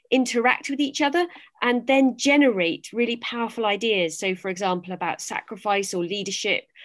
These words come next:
or masculinity or belonging, which then affect how we think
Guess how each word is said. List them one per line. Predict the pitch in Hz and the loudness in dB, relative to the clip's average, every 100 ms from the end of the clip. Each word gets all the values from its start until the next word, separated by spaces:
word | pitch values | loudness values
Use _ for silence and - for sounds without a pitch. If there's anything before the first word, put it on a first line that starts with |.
| - - | -18 -6
or | 196 | -2
masculinity | 214 - - 214 214 214 208 208 | -2 -4 -4 0 2 2 0 -2
or | - | 0
belonging, | 175 196 220 269 202 165 165 - - - | 0 2 4 4 2 -2 -6 -14 -20 -18
which | - 254 - | 0 2 2
then | - 277 269 | 2 4 4
affect | - - 247 - | 0 2 0 0
how | - 220 | -6 -4
we | 202 202 | -4 -6
think | - 226 208 - | 0 2 2 -8